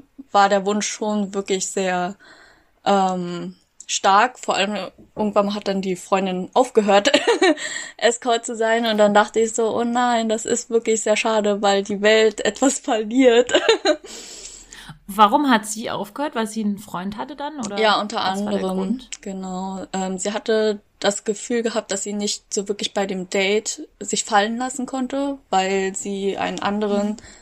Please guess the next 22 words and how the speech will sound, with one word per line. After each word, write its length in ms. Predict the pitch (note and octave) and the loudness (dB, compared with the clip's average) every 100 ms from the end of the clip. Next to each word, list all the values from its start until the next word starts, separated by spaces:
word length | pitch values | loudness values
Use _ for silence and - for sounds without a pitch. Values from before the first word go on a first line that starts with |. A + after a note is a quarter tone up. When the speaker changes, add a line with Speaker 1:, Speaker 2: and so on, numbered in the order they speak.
| _ | _
Speaker 1:
hatte. 380 | A3+ A3 B3+ C4+ C#4+ - - - - - | 0 2 2 0 -2 -12 -20 -20 -20 -20
Und, 840 | - G3+ G3+ G3 G3 G3 G3 G3 - - | -2 2 4 2 0 -2 -4 -6 -8 0
Speaker 2:
Mhm. 0 | |
Speaker 1:
ähm, 460 | F#3 F3+ F3+ F3+ F3 | 2 4 2 0 -2
am 120 | F#3+ | 0
Anfang 280 | G3 A#3 G3+ | 0 -2 -2
dachte 240 | G#3 A3 | -2 -2
sie, 160 | G3+ G3+ | -4 -6
es 120 | G3 | -4
lag 180 | F#3+ G3 | -4 -6
vielleicht 600 | - G3+ F3+ E3 F3 - | -4 -2 0 0 0 -6
an 140 | F3+ F3+ | -6 -4
dem 360 | F3 E3 E3+ - - | -4 -4 -8 -10 -12
Care-, 260 | - G#3 - - | 0 2 2 0
äh, 100 | D#3+ | 0
an 140 | - F3+ | 0 -2
der, 160 | - - | -4 -4
an 120 | F#3+ | -6
der, 100 | F#3 - - | -6 -10 -12
an 140 | F#3 | -8
dem 140 | F3+ E3 | -6 -2
Date 420 | F#3 G#3+ - - | 0 0 0 -12